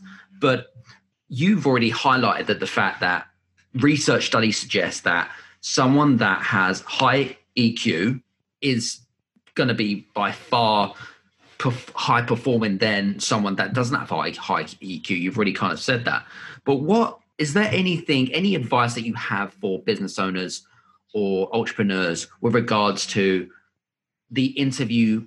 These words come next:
process, pre and post interview process? Are there anything that they can do in order to make sure that they get the right hire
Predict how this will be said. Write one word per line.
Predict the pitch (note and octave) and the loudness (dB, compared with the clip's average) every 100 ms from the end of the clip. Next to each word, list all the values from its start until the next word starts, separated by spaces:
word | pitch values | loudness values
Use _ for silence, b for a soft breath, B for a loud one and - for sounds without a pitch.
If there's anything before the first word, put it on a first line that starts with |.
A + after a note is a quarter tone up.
| _ | _
process, | - A2+ G#2+ A2 G2+ F2+ - - _ - | -2 0 0 -2 -4 -4 -8 -14 _ -16
pre | - D3+ D3 D3+ D#3 | -10 -4 0 0 0
and | A#2 A2 - | 0 0 -4
post | - - C#3+ A#2 - - | -6 0 0 0 -4 -2
interview | A#2+ - G#2 | -2 0 -2
process? | F#2+ - F#2 F2 F#2 D#2+ - B B B | -2 0 -2 -2 -6 -6 -12 B B B
Are | A#2 | 0
there | B2 | 2
anything | E3 E3 D3 | 2 0 0
that | B2 A2+ - _ | 0 -2 -10 _
they | A#2+ A#2 | 0 0
can | B2 G#2 | 2 2
do | G2 B2 G#2 G#2 C3 B | 2 2 2 -4 -10 B
in | C3 | 2
order | C3 | 2
to | B2+ | 2
make | A#2 A#2 | 0 0
sure | - A#2+ | 0 -2
that | A#2 | -2
they | G#2+ | -4
get | G#2+ A#2+ - - | -4 -6 -8 -8
the | A2+ | -4
right | B2 A#2+ A#2+ | 0 0 0
hire | - - G#2 G2+ A#2 C3+ | -6 -6 -2 0 0 -2